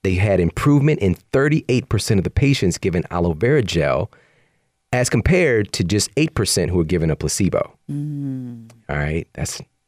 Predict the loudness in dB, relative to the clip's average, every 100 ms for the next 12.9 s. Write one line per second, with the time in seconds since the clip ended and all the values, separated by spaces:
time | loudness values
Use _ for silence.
0 | -14 -12 -8 -8 -8 -8 -8 -8 -8 -6
1 | -6 -6 -6 -8 -10 -8 -4 0 2 2
2 | 0 -4 -6 -4 -4 0 -2 -2 -8 -8
3 | 0 2 2 2 2 2 2 2 2 2
4 | 2 0 0 0 2 0 -2 -6 -4 0
5 | 0 0 2 2 4 4 2 -2 -4 -2
6 | 0 -2 0 0 4 4 2 -2 -8 -8
7 | -8 -4 0 2 2 2 -2 _ -4 -2
8 | -2 0 -2 0 2 2 0 -8 _ _
9 | _ _ _ -4 -4 -2 -2 0 0 0
10 | 0 0 0 2 2 4 2 2 0 0
11 | 0 0 -2 -2 0 0 2 0 0 0
12 | 0 0 2 2 2 2 2 2